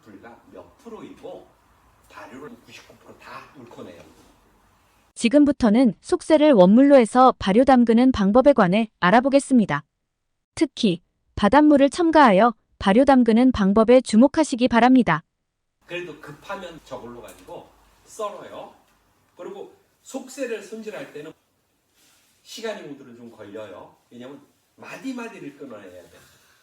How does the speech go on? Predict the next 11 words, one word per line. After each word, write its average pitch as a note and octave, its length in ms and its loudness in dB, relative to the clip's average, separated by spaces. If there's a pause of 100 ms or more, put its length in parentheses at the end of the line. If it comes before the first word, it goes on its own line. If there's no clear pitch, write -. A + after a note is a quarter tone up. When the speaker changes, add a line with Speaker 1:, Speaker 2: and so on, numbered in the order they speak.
(360)
Speaker 1:
마디마디를 G#3 680 -12
안 C#3 220 -18
끊어내면 D#3+ 720 -16 (600)
그 - 220 -18
안에 - 480 -16 (480)
빈 B3+ 220 -12
공간이에요. D3 580 -12 (920)
대나무처럼. E3 760 -14 (840)
그래서 G#3 240 -8 (200)
붕 G#3+ 300 -16
떠요. G#3+ 480 -12